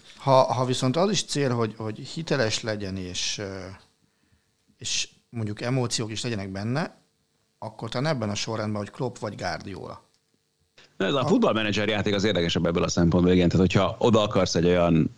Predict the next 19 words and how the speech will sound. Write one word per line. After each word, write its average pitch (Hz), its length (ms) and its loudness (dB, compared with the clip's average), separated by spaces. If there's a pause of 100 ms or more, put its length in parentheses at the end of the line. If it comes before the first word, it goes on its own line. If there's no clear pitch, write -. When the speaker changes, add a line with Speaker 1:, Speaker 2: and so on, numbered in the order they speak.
Speaker 2:
arcot, 92 560 2
nevet, 87 560 2 (540)
aki 85 840 4
mind 110 640 6 (180)
úgy 123 200 6
szakértő, 98 380 0
hogy 95 120 4
aki 95 140 2
segít 92 240 2
a 92 40 0
játékot 92 420 2
is 101 140 0
fejleszteni 92 420 0
meg, 95 160 6
mint 95 160 4
aki 92 160 0
népszerűsíteni 92 720 2
is 90 220 2
tudja, 113 560 4